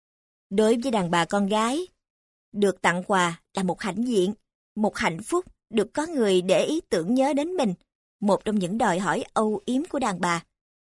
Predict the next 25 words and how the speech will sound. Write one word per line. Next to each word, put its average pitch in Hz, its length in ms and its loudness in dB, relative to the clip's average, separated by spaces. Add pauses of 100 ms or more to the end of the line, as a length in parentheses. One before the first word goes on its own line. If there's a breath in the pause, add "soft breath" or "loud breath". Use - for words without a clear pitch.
(560)
Như 202 200 4
trước 240 200 -2
đây 185 280 0
đã - 160 -2
có 233 160 0
lần 175 300 0
bàn 170 240 -2
qua, 196 280 0 (500)
món 254 240 2
đồ 202 140 0
tặng 175 300 0
đối 220 200 0
với 311 80 -4
đàn 196 220 -4
bà 175 220 0 (260)
không 226 240 -2
phải 190 260 2
là 269 80 -2
một 202 200 0
món 254 220 -2
đồ 180 320 0 (140)
có 311 440 -2 (120)
để 208 220 -2
đỡ 196 440 2
tốn 294 180 -2